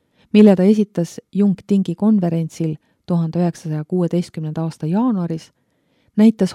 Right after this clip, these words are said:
hoogsat tegevust Tseeli missionijaamas. Hiina evangelistide juhtimisel töötas neli abijaama, kuhu Hendrik Kokamägi oli teinud mitmeid reise.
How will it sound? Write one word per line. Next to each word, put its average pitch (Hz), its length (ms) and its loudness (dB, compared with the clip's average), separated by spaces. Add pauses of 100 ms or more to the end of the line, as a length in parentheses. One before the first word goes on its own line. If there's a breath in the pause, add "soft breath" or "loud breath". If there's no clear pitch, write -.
hoogsat 262 480 0
tegevust 202 480 -2
Tseeli 196 340 0
missionijaamas. 147 920 -8 (1160)
Hiina 185 320 4
evangelistide 165 680 -2
juhtimisel 180 640 -6 (280 soft breath)
töötas 190 380 0
neli 208 340 4
abijaama, 180 680 -2 (300)
kuhu 185 260 2
Hendrik 220 400 0
Kokamägi 180 600 -4 (260 soft breath)
oli 180 200 2
teinud 175 360 0
mitmeid 160 420 -6
reise. 143 480 -8